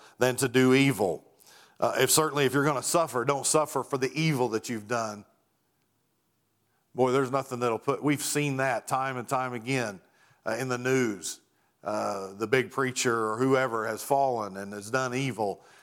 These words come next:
and now he's been called out for it. It's saying, "Don't do that." Um, Chris actually talked about that in the song,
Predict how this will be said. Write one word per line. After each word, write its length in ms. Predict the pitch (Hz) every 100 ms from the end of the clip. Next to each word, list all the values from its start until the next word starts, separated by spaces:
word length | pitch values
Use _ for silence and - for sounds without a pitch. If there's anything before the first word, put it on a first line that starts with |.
| _
and 140 | 113
now 180 | 123 123
he's 160 | 120 104
been 220 | 120 110
called 320 | 131 117 113
out 240 | 123 113
for 320 | - 110 98 85
it. 80 | - _ _ _
It's 100 | 92
saying, 440 | - 147 151 104 90
"Don't 240 | 131 143
do 180 | 131 202
that." 360 | 117 101 98 - _ _ _
Um, 480 | - 113 113 107 117 - 131
Chris 260 | - 170
actually 300 | 151 135 147
talked 320 | 131 175 175 143
about 240 | 131 120
that 160 | 131 120
in 80 |
the 60 | 117
song, 540 | - 180 180 107 -